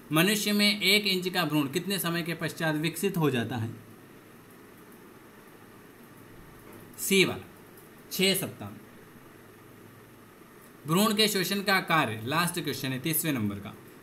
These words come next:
भ्रूण के शोषण का कार्य किसके द्वारा किया जाएगा?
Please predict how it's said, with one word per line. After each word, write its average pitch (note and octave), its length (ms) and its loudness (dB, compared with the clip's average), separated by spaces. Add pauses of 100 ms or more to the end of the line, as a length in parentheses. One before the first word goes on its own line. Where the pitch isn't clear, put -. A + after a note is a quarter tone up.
(120)
भ्रूण F3+ 360 2
के D3 240 -2
शोषण F3 380 -2
का F3 140 -2
कार्य A#2+ 280 -4
किसके F3+ 360 -2
द्वारा C3 320 -2
किया D3+ 320 0
जाएगा? G2 240 -10